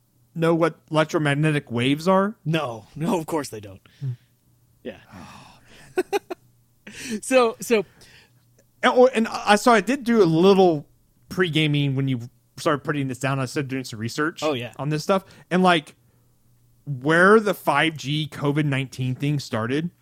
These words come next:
Speaker 1: is in countries that don't even have five G.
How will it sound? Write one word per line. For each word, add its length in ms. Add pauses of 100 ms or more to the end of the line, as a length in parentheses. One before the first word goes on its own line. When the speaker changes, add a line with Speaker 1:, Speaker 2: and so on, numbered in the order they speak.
(220)
Speaker 1:
is 120
in 140
countries 440
that 120
don't 140
even 120
have 440
five 280
G. 300